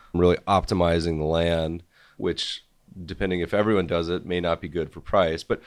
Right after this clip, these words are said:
how do you see sort of tech playing a role in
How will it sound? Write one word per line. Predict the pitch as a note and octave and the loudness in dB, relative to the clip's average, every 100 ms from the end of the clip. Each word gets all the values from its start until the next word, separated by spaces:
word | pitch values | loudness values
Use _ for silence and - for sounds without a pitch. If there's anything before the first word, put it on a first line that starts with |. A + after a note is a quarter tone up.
| - E3+ | -6 0
how | F#3 | 0
do | |
you | - | 0
see | F3+ | -6
sort | C3 B2 | -2 -2
of | F#2+ | -2
tech | - G#2 - | 2 0 0
playing | - F#2+ F#2 | -2 0 2
a | E2 | -2
role | E2+ E2+ E2+ E2 - | 0 0 2 0 0
in | F2 E2 D#2+ D#2 | -2 -2 -4 -8